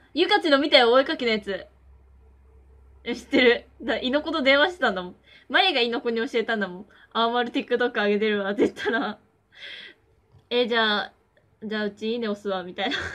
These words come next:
いいね押せた。キットカット食べたい。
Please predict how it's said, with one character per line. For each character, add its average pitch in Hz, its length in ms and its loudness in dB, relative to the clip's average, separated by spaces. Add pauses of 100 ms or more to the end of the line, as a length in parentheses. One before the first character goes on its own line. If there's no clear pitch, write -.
(960)
い 214 100 -4
い 247 40 -4
ね 214 100 -6
押 214 120 -14
せ - 100 -20
た。 - 180 -18 (2750)
キ 254 120 -8
ッ 220 40 -8
ト 302 120 0
カ 330 80 6
ッ 320 60 4
ト 262 40 -10
食 226 160 2
べ 226 100 0
た 202 240 2
い。 - 100 -12